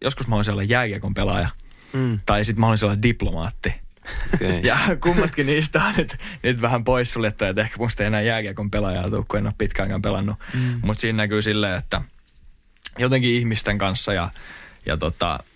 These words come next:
Speaker 1: ja aina ollut sillä aika hyvä, hyvä neuvottelemaan ja kuuntelemaan.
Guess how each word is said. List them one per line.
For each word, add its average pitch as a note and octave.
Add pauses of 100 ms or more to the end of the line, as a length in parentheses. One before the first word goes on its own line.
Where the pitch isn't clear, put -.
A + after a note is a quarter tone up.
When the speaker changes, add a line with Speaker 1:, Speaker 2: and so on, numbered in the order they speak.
(600)
Speaker 1:
ja - (520)
aina B2+
ollut A2+
sillä G2+
aika G#2
hyvä, A2 (240)
hyvä G#2
neuvottelemaan G2+
ja E2
kuuntelemaan. G2